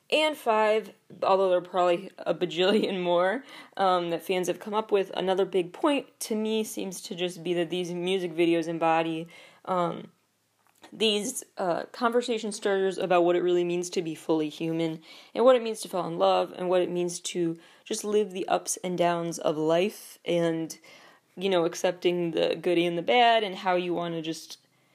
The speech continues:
exist really, like, how you wanna create your story, and how you're going to embrace the bad parts of it, turn them into good parts, work with what life hands you, um, keep living and just, just living in, in harmony with others.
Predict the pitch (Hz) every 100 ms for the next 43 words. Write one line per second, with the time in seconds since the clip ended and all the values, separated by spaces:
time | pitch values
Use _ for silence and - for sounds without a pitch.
0 | _ _ _ 202 170 165 165 190 - 202
1 | 190 180 175 247 294 285 240 - - 214
2 | 220 - 190 196 - - 262 269 254 247
3 | - 185 214 208 208 202 190 190 190 -
4 | 180 180 180 180 165 180 180 - 185 175
5 | 185 170 175 170 - - - - 202 196
6 | 190 185 175 175 175 - 170 165 165 -
7 | - - _ - 180 190 190 190 180 185
8 | - 170 170 170 180 170 170 190 185 175
9 | 175 175 170 170 - - _ - 170 165
10 | 170 214 - - 185 185 180 180 175 170
11 | 165 165 - - _ _ - - - 120
12 | - 175 180 190 196 202 190 - - 185
13 | 196 180 175 165 165 - 190 190 185 190